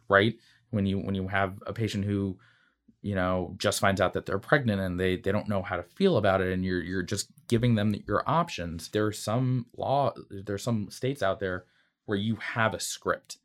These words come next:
that you have to follow, or you go to jail. You know, like, it, it's just, for, that's the biggest difference that I, that I see, going back to your, your other question about, you know, are, what is it like for, for your friends who are in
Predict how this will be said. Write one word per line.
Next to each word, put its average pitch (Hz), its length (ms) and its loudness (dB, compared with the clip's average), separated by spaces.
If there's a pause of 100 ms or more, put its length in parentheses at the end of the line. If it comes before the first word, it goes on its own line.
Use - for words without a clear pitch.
(200)
that 104 140 0
you 98 120 -8
have - 280 -4
to 95 100 -2
follow, - 460 -2 (340)
or 104 160 2
you 92 140 -2
go 104 160 -8
to 92 120 -6
jail. - 340 -14 (760)
You 117 100 6
know, 107 220 2
like, 113 180 0
it, 113 240 0
it's 113 180 -4
just, - 360 -6 (800)
for, - 340 4 (100)
that's 131 320 2
the 143 120 2
biggest 113 560 0
difference 98 400 -2
that 92 160 -2
I, 90 160 2 (100)
that 95 100 -2
I 87 100 0
see, 131 360 -4
going 92 220 -2
back 92 180 -2
to - 140 -10
your, 85 260 -8
your - 220 -6
other 92 160 -6
question - 320 -2
about, 87 260 0 (380)
you 104 80 -6
know, 95 240 -2 (320)
are, - 140 -8
what 107 600 -6
is 110 100 -2
it - 140 -4
like 95 500 -2
for, 98 340 -2
for - 120 -8
your 98 160 -4
friends 92 380 -6
who 87 120 -8
are 87 140 -6
in 90 180 -8